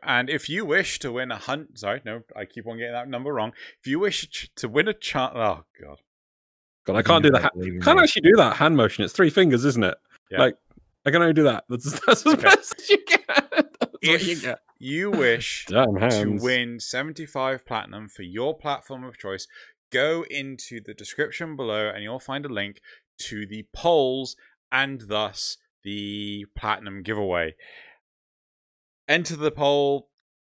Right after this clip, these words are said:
Speaker 1: put in all your details, we collect all your name and alias and all that stuff on there, uh, what platform you're on. Just, you know, choose which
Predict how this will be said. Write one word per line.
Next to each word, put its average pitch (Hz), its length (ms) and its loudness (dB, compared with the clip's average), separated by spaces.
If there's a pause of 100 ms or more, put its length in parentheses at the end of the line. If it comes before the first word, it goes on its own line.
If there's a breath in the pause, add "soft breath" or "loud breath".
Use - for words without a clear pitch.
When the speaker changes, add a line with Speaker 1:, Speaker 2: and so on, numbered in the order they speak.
(320)
Speaker 1:
put 165 200 2
in 147 300 0
all 139 180 0
your 135 100 2
details, 120 760 0
we 113 80 -12
collect 127 360 -4
all 123 140 -4
your 117 120 -6
name 113 420 -4
and 101 280 -12
alias 110 420 -4
and 107 80 -10
all 117 140 -2
that 113 180 -4
stuff 107 300 -8
on 104 220 -10
there, 101 320 -2 (400 soft breath)
uh, 95 100 -6
what 110 200 -4
platform 104 400 -8
you're 101 140 -8
on. 101 180 -10 (120)
Just, - 200 -14 (360)
you 104 80 -4
know, 117 180 -6
choose 160 420 -4
which - 300 -6